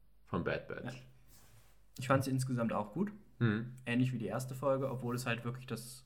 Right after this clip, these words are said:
Speaker 2: komplette Gegenteil war. Es ist eine sehr ruhige Folge. Wir haben am Ende mal eine Minute lang ein bisschen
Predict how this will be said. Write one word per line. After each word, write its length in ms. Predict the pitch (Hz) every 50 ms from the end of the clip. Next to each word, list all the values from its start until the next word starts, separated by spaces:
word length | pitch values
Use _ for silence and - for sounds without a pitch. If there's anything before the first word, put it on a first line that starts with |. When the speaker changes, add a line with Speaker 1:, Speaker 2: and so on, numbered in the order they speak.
| - - -
Speaker 2:
komplette 300 | - 104 110 107 113 113
Gegenteil 580 | - 107 104 113 107 - 113 101 98 95 - - - - - - - - - - - -
war. 300 | 107 85 - 127 - -
Es 120 | - - -
ist 100 | - -
eine 140 | 120 117 107
sehr 140 | 107 104
ruhige 280 | 104 131 160 165 147 139
Folge. 360 | 127 - 135 135 135 131 127
Wir 80 | 120 117
haben 140 | 113 110 110
am 40 | 110
Ende 180 | 113 123 123 117
mal 180 | 117 113 101
eine 180 | 98 110 117 120
Minute 300 | 117 113 117 120 123 123
lang 140 | 117 113 110
ein 40 | 110
bisschen 400 | 110 110 - - 113 110 110 110